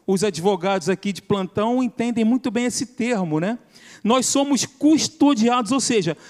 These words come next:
nós estamos sob os cuidados de proteção, serviços de guarda de outro, de livrar algo ou alguém do perigo. Nós estamos debaixo dessa custódia de Deus,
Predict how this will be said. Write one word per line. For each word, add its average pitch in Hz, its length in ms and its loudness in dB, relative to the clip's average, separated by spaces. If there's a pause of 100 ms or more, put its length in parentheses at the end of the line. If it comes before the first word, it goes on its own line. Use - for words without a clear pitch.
(100)
nós 233 220 2
estamos 277 500 2
sob 269 480 2 (520)
os 214 180 2
cuidados 233 960 0 (380)
de 262 160 4
proteção, 220 960 0 (580)
serviços 247 1400 2
de 185 160 2
guarda 214 680 0
de 190 180 -2
outro, 233 400 2
de 202 140 0
livrar 226 380 2
algo 240 520 2
ou 226 260 4
alguém 240 560 2
do 208 140 -2
perigo. 160 640 -2 (920)
Nós 190 180 2
estamos 240 460 -2
debaixo 214 340 -2
dessa 233 240 -4
custódia 208 960 0
de 147 100 -6
Deus, 113 580 -14